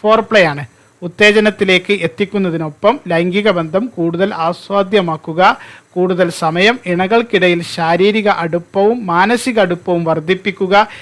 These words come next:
എന്നതിനൊപ്പം തന്നെ ഗർഭസാധ്യത വർദ്ധിക്കാൻ-, വർദ്ധിപ്പിക്കാനും foreplay സഹായകമാണ്. ഈ ചാനലിൽ നമ്മൾ ഗർഭധാരണത്തെക്കുറിച്ചാണല്ലോ ഏറെയും ചർച്ച ചെയ്യുന്നത്. അതുകൊണ്ട് തന്നെ foreplay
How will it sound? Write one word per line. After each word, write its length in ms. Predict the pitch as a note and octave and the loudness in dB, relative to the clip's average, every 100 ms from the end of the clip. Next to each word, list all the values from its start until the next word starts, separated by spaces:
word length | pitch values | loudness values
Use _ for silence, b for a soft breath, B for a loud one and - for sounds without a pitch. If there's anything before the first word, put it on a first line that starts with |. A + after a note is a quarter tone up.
| B - | B 0
എന്നതിനൊപ്പം 800 | G#3 A#3 C#4+ C4+ A3+ - F#3+ E3+ | 2 4 2 4 2 0 -2 0
തന്നെ 180 | E3 E3+ | -2 -2
ഗർഭസാധ്യത 840 | E3 F3 F3+ C4 - F3+ E3 E3+ | 0 0 2 0 2 0 0 -2
വർദ്ധിക്കാൻ-, 720 | E3+ D#3+ D#3 F#3+ F#3+ E3+ D#3+ | 0 -2 -2 -4 0 0 0
വർദ്ധിപ്പിക്കാനും 920 | E3 E3 E3 A3+ G#3 - D#3+ D#3+ F3 G3 B B _ - | 2 0 0 0 0 -2 -2 -2 -4 -6 B B _ 0
foreplay 440 | F#3+ G#3 - F3 F#3 | 0 0 0 0 2
സഹായകമാണ്. 720 | E3+ E3 E3+ E3+ E3+ E3 D#3 B2+ _ _ b F#3 | 0 2 2 2 2 2 0 -6 _ _ b 0
ഈ 180 | A#3 | 2
ചാനലിൽ 580 | C#4+ G#3+ F3+ E3+ F3 F3+ | 4 4 4 4 0 0
നമ്മൾ 420 | E3+ E3+ F3 F3 E3+ | -2 0 2 0 0
ഗർഭധാരണത്തെക്കുറിച്ചാണല്ലോ 1600 | F3 F3+ F#3+ C4+ A3+ G#3+ G#3 - G3 F#3+ F3+ F3+ F3+ F3+ F3 E3+ | 0 0 4 4 4 4 -2 -4 -4 -2 -4 0 0 0 -2 -4
ഏറെയും 420 | D#3 E3+ E3+ F3 F3 | 0 0 2 0 0
ചർച്ച 280 | E3+ - | -2 -2
ചെയ്യുന്നത്. 560 | F3+ F3 E3 E3 D3+ D3+ b b _ | -4 -2 -2 -2 -2 -4 b b _
അതുകൊണ്ട് 540 | F#3 G#3+ B3 B3+ A3 F3 | 0 4 4 4 4 2
തന്നെ 220 | E3+ G#3+ | 0 -4
foreplay 640 | - F3 F3+ F#3+ G3+ | -2 0 0 -2 2